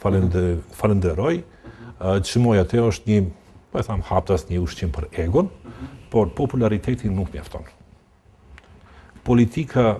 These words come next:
Speaker 1: ë, kjo më pëlqen te zoti, te ish kryetari Bush, i cili, cili thonte,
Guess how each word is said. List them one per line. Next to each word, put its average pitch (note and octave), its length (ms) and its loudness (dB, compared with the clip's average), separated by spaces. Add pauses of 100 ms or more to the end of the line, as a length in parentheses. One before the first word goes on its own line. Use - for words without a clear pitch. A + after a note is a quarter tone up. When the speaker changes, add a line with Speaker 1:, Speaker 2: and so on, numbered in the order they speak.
Speaker 1:
ë, G2 300 2 (320)
kjo C3+ 160 -2
më G#2+ 80 0
pëlqen A2+ 240 0
te G2 100 2
zoti, F#2+ 460 0 (260)
te F#2+ 120 -2
ish G2 240 0
kryetari F2+ 360 0
Bush, F2 420 -4
i A#2+ 100 -8
cili, F2 300 -8
cili G2 180 -4
thonte, G#2 400 -4